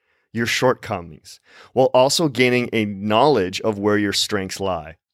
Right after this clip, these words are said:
The heroic self-reflection tool is a way to check in with yourself in an honest and real way, and it seriously will take you only a couple of minutes. And if certain emotions bubble up,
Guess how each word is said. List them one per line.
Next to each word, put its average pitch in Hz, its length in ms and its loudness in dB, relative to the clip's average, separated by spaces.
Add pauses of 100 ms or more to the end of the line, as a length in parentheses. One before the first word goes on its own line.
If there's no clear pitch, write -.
(540)
The 120 480 -2 (120)
heroic 143 400 4
self-reflection 117 720 0
tool 107 260 2
is 101 180 -2
a 101 60 0
way 107 260 2
to 110 220 -6
check 120 340 -2
in 117 140 0
with 131 160 -4
yourself 92 460 0
in 95 120 -4
an 92 160 -4 (100)
honest 110 480 2
and 95 280 -2
real 95 280 0
way, 95 400 0
and 87 140 -8
it - 160 -12
seriously 110 640 0
will 90 160 -4
take 95 300 -4
you 90 120 -6
only 95 220 -4
a 87 60 -2
couple 92 280 -4
of 87 120 -4
minutes. 85 420 -8 (640)
And 123 240 0
if 123 120 2
certain 180 240 0
emotions 160 340 2
bubble 107 300 2
up, 143 200 0